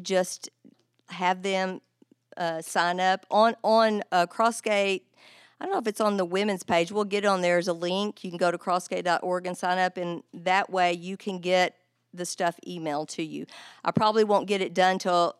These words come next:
sent out till Friday night or Saturday, as far as, y-, you know, for those that aren't here and so forth, because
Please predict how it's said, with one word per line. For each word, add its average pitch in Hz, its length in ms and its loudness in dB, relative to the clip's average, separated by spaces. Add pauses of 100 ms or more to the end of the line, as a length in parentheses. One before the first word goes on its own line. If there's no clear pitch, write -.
sent 190 300 -4
out 180 180 0
till 185 120 -4
Friday 175 340 2
night 175 200 2
or 160 80 -2
Saturday, 151 920 -6
as - 160 -8
far 160 240 2
as, 156 280 -4 (220)
y-, - 200 -12
you 175 160 -8
know, 156 100 -2
for 175 140 -8
those 160 220 0
that 151 120 -4
aren't 143 220 -2
here 156 220 -8
and 160 160 -10
so - 160 -8
forth, 151 300 -10
because 160 400 -10